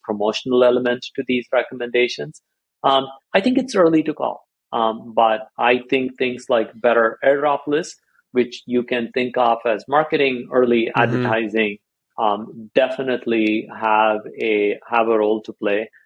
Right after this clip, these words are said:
Speaker 1: But the whole ecosystem is super, um, nascent. And then if you layer on things like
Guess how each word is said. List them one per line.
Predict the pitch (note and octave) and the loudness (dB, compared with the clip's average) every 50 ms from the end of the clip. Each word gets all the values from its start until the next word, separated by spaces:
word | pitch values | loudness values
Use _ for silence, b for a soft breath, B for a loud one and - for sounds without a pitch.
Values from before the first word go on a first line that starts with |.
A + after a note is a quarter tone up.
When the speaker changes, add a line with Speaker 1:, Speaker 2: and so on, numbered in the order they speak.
| b _ _ | b _ _
Speaker 1:
But | D#3+ D#3 | 0 2
the | D#3+ C#3 | 2 2
whole | D#3+ F3 F#3+ F3+ | 2 2 2 4
ecosystem | E3+ D#3+ E3 D#3+ C3+ - - B2+ A#2+ - B2 A#2 A2 | 2 0 0 -2 -4 -4 -6 -8 -6 -6 -8 -8 -8
is | G#2 G2 - | -8 -10 -12
super, | - - - B2+ B2 _ B2+ A#2+ A2+ G#2+ G#2+ A2 _ - | -10 -6 -6 -6 -4 _ -2 0 0 0 -2 -6 _ -8
um, | A2+ A2 G#2+ G#2 G#2 G#2+ - _ - | -6 -6 -4 -6 -8 -10 -14 _ -14
nascent. | A#2 A2 G#2+ G#2+ G#2+ G#2+ - - D#3 F3 G3 - _ _ _ _ _ _ - | -8 -4 -4 -4 -4 -6 -6 -8 -6 -6 -8 -10 _ _ _ _ _ _ -4
And | C#3 C#3 | 0 2
then | C#3+ C#3+ | 2 2
if | C#3+ C#3 - | 2 0 0
you | C#3 C3 | -2 2
layer | A#2+ A#2+ B2+ C3 C3 | 4 4 4 4 4
on | C3 B2+ B2 A#2+ A#2+ - | 2 2 -2 -2 -4 -6
things | - B2+ A#2+ A#2+ A#2 - - | -6 -6 -6 -6 -8 -8 -4
like | A#2+ A2 G#2+ G#2 G2+ | -2 -2 -2 -2 -4